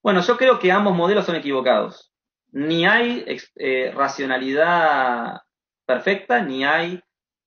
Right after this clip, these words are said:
eh, irracionalidad. Los seres humanos nos manejamos con un nivel de racionalidad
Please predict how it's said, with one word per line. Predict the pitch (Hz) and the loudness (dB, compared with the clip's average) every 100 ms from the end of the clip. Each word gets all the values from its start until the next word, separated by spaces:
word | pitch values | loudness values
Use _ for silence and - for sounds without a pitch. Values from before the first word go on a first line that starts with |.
| _ _ | _ _
eh, | - 127 | -10 -10
irracionalidad. | - 139 139 - 123 120 139 156 104 - _ _ | -8 -6 -6 -6 -6 -6 -2 -2 -2 -6 _ _
Los | 147 151 | -10 -2
seres | 247 226 | 0 0
humanos | 196 247 202 | -2 -4 -4
nos | 160 | -6
manejamos | 160 156 196 196 190 | -6 -6 -6 -6 -8
con | - 151 170 175 | -6 -4 -4 -10
un | - 160 170 | -12 -10 -8
nivel | 156 175 180 | -6 -6 -6
de | 160 | -6
racionalidad | 139 - 131 127 127 147 170 196 185 | -6 -8 -10 -8 -4 -2 -2 -4 -12